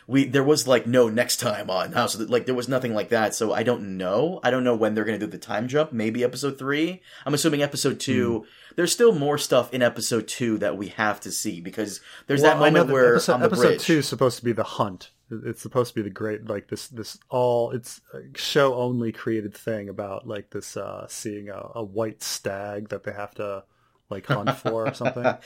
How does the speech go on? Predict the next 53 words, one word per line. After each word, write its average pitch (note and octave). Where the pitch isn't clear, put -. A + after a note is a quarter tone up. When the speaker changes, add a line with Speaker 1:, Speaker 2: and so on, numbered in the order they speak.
Speaker 2:
Yeah. A2
Speaker 1:
Anybody F3
here E3
who's D#3+
played D3+
Crusader C#3
Kings? G#2
Remember A2+
the A#2
White A#2
Stag? B2+
That's C3
actually D3+
an B2
Speaker 2:
Yeah. A#2+
Speaker 1:
event A2+
in G#2+
Crusader G2+
Kings, F#2
um, F2+
and A2
for A#2
the A2+
Game A#2+
of A2
Thrones G#2+
mod, G2
the A2+
White A#2+
Stag. G2+
Um, B2
okay, C#3+
I, A#2
I B2
did D#3+
not, E3+
I G3+
actually A3+
did B2+
not G#2
Speaker 2:
Yeah. -
Speaker 1:
know. D#3+
Where'd B3+
you, F4
where'd B3
you C#4
learn A#3+
that? G3+
I G#2+
didn't D#3+
know D#3+
that. F2+
Speaker 2:
Uh, C#3